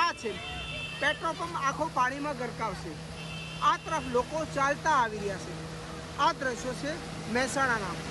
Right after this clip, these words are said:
મહેસાણાના ધારાસભ્ય હોય, બહુચરાજીના ધારાસભ્ય, ધારાસભ્ય સુખાજી હોય, જે રીતે તેઓ વાતો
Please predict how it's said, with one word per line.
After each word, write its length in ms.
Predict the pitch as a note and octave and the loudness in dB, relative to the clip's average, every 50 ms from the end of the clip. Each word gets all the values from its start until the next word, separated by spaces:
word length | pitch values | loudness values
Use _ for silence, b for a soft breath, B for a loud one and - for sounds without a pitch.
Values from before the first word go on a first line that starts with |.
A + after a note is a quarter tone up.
| D#3+ - - - - - - - - - - | -6 -6 -6 -6 -6 -6 -6 -6 -6 -2 2
મહેસાણાના 600 | A3 C4+ D4+ C#4+ - E4 F4+ F4+ F4 F4 E4+ E4+ | 4 4 6 6 4 2 2 4 4 2 2 2
ધારાસભ્ય 600 | E4+ A#3+ B3+ C#4+ D4 C4 D4 C#4+ C4+ D4 C#4+ C4+ | 4 4 4 4 4 4 2 0 0 2 0 2
હોય, 260 | B3 C4+ D4 D#4 D#4 D4 - - - - - - | 4 6 4 4 4 0 -4 -6 -6 -4 0 4
બહુચરાજીના 600 | A3 B3+ C#4 C#4 - - D#4 D#4 - - E4 D4+ A#3 | 6 6 6 6 4 2 2 2 2 0 -2 0 2
ધારાસભ્ય, 400 | A#3 A#3+ C4+ C4+ C4+ D4 D4+ D4+ C#4 B3+ - | 2 2 2 2 2 2 2 2 2 4 4
ધારાસભ્ય 400 | D#4+ - C#4 C4+ C4+ C#4+ D#4+ D4 | 4 4 4 4 2 2 2 2
સુખાજી 560 | - - B3 - C#4 D4 D#4 D4 D#4 D#4 C4 | 0 0 -2 2 2 2 2 2 2 2 6
હોય, 220 | C#4 D4 D#4 D#4+ D4 - - - - - - - - - | 6 6 6 6 2 -2 -4 -6 -6 -4 -4 -4 0 2
જે 160 | - C#4+ E4+ E4+ | 6 6 6 6
રીતે 260 | E4+ E4 - - F4 E4+ - | 4 0 -2 -4 -4 -2 2
તેઓ 200 | D4+ D4+ E4 F4 F4 D#4+ - - - - - - - - - | 4 6 6 6 6 2 0 -4 -6 -6 -8 -8 -6 -4 2
વાતો 320 | A3+ A#3+ C#4 D4 - F#4 | 4 4 4 4 4 0